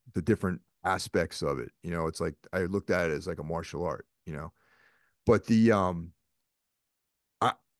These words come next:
the r-, responsible ownership of guns is, and, and your, and it comes down to that and your, and your conduct, you know?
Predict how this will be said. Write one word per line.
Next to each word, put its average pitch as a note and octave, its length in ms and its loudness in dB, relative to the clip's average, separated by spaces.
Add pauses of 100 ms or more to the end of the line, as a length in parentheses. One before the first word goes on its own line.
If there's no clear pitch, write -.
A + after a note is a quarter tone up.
(140)
the A2 280 0
r-, A2 300 -4
responsible G#2+ 1300 2 (380)
ownership G#2 640 -6
of D#2 220 -6
guns D#2+ 680 -8 (460)
is, F#2+ 360 -8
and, F#2 240 -4
and G2 160 -2
your, F#2 120 -4
and F#2+ 100 -4
it F#2 80 -6
comes F#2 220 -4
down F#2+ 220 0
to F2+ 100 -10
that F#2+ 380 0 (100)
and F#2 120 -6
your, D2 220 -6
and F2 140 -6
your C#2+ 100 -6
conduct, - 680 -10 (200)
you F2 120 -8
know? E2 200 -8